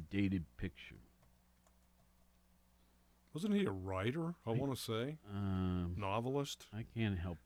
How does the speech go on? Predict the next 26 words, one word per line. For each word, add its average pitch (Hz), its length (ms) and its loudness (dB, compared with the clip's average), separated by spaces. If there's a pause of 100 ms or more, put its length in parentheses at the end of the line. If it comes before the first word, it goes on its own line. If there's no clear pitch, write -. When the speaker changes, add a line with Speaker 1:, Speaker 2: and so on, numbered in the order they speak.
(120)
Speaker 2:
Uh, 101 160 -2
let's 104 300 -4
see 98 240 -2
here. 90 280 -4
James 151 420 2
Augustine 151 760 2
Aloysius 113 800 0 (140)
Joyce 107 680 0 (600)
was 98 160 -2
an 98 100 -2
Irish 127 500 2
novelist, 107 680 -2
Speaker 1:
Okay. 113 100 -2
Speaker 2:
short 113 340 0
story 104 380 0
writer, 98 360 0
poet, 127 540 0 (440)
and 90 200 -4
literary 107 540 0
critic. - 760 -6 (640)
He 101 140 -6
contributed 113 880 0 (220)
to 98 180 -2
the 90 100 -4
modernist 123 720 -2 (240)
avant-garde 120 1300 -2